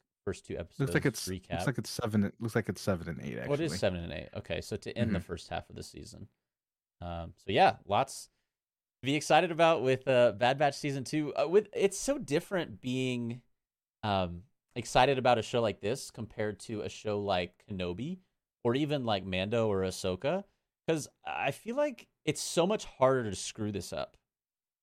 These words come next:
Speaker 1: You know what I mean?
Speaker 2: <laughs> Right, yeah,
Speaker 1: It's
Speaker 2: yeah.
Speaker 1: just, like, it comes on and you're just like, "I'm enjoying this and I'm so happy."
Speaker 2: Right, yeah.
Speaker 1: Whereas with Kenobi, you're like, "Please don't mess it up. Please don't mess it up.
Speaker 2: Yeah.
Speaker 1: Please," you know what I mean?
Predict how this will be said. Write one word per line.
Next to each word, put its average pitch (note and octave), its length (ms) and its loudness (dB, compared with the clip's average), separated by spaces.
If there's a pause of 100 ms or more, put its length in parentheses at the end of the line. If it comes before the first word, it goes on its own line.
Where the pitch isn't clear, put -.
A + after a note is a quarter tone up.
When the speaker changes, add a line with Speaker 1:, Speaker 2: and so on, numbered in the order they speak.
(380)
Speaker 1:
You A2+ 80 0
know C3 60 4
what C3+ 100 6
I C3 80 4
mean? G#2 240 0
Speaker 2:
<laughs> D3 100 6
Right, G#2+ 280 0
yeah, D#2+ 320 -6
Speaker 1:
It's C#3+ 160 4
Speaker 2:
yeah. - 60 -4
Speaker 1:
just, G#3 140 0
like, G3+ 320 4
it D#3+ 160 -2
comes G3 280 4
on D#3+ 320 8
and C3+ 160 0
you're B2+ 100 -2
just B2+ 180 -4
like, C3+ 340 4
"I'm D4+ 200 6
enjoying C#3+ 580 6
this G2+ 260 -2
and C3 120 4
I'm A#3 200 8
so F#3+ 200 4
happy." D#3 440 4
Speaker 2:
Right, G2+ 240 -2
yeah. F#2+ 140 0
Speaker 1:
Whereas D3 280 8
with E3 160 4
Kenobi, D3 720 4
you're A2+ 160 2
like, G2 240 4
"Please G2+ 220 -4
don't G2+ 160 -2
mess G2+ 180 -2
it G2+ 60 -2
up. G2 180 0
Please B2 200 -2
don't A#2 160 4
mess G#2+ 180 0
it G#2+ 80 2
up. G2+ 100 4
Speaker 2:
Yeah. A2+ 120 2
Speaker 1:
Please," C#3 180 2
you A#2 120 0
know A#2 80 6
what A#2+ 120 8
I A2 60 4
mean? G#2+ 260 -4